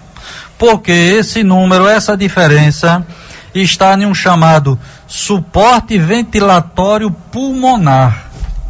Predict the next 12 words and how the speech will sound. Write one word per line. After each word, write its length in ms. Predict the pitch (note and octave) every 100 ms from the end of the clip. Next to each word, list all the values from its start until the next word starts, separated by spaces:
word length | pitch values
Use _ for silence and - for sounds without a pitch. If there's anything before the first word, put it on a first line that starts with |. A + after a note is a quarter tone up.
| - - - - - - _ _ -
Sessenta 580 | - D#3+ - E3 E3 E3 -
e 80 | D#3
sete 560 | - C3+ C3 - C#3 -
suportes 800 | - - G3+ E3 D#3+ E3+ E3 E3
ventilatórios. 720 | D#3+ E3 E3+ E3 D3+ A#2+ A#2
Não 300 | C#3 F3 B3
é 100 | A#3
leito 300 | A3 F#3+ G#3
de 80 | A3
U 80 | A3+
T 100 | B3+
I. 180 | F#3+ C3+